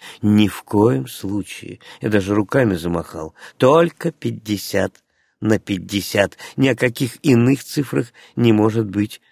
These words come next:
даже речи. Иной расклад мне не интересен, поверьте, госпожа Вестер. У меня нет нехватки в клиентах. И то, что я согласился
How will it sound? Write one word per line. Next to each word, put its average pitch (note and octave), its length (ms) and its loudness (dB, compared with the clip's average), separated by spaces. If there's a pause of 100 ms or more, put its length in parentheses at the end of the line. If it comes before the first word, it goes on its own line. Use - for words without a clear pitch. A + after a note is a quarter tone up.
(160)
даже G2 380 0
речи. F2 540 -8 (420)
Иной D3+ 380 6
расклад D3 600 0
мне - 400 -4 (540)
не A#2 220 2
интересен, F2 680 -6 (220)
поверьте, G2+ 460 0
госпожа F2 440 -8
Вестер. F2+ 460 -12 (280)
У B2+ 160 4
меня B2 320 6
нет C3 500 0 (220)
нехватки A2 720 0
в - 100 -16
клиентах. E2 640 -8 (380)
И - 140 0
то, C3+ 200 2
что - 200 -2
я A2+ 220 4
согласился G#2+ 1040 -4